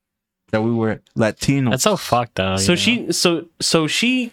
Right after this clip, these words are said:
Speaker 3: came out the cut
Speaker 2: Assuming
Speaker 3: and
Speaker 2: so
Speaker 3: assuming,
Speaker 2: much.
Speaker 3: "Oh, this is a black guy and a black woman. I don't want him here. Let me call the cops."
Speaker 1: Well, she's
Speaker 3: As soon as you revealed the fact that you were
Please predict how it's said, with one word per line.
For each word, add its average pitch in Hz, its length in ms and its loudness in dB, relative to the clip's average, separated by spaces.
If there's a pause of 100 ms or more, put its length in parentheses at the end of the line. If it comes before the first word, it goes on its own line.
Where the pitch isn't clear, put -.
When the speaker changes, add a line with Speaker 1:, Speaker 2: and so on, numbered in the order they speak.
Speaker 3:
came 208 200 2
out 170 200 -2
the 156 80 -4
cut 143 340 0
Speaker 2:
Assuming 135 440 2
Speaker 3:
and 147 180 -2
Speaker 2:
so 127 180 2
Speaker 3:
assuming, 175 300 2
Speaker 2:
much. 135 220 -4 (160)
Speaker 3:
"Oh, 147 180 4
this 143 220 -2
is 165 100 0
a 131 80 2
black 139 320 0
guy 107 340 -2 (160)
and 123 160 2
a 113 40 0
black 120 280 -2
woman. 113 440 -4 (440)
I 135 80 4
don't 135 140 0
want 127 200 2
him 113 120 -4
here. 107 300 -4 (180)
Let 123 100 2
me 120 60 -4
call 110 160 -2
the 87 80 -6
cops." - 520 -4
Speaker 1:
Well, 135 80 4
she's 147 200 2
Speaker 3:
As 147 80 -4
soon 269 260 0
as 220 220 0
you 226 160 2
revealed 170 380 0
the 135 100 0
fact 143 320 0
that - 200 -2
you 160 200 0
were 127 240 0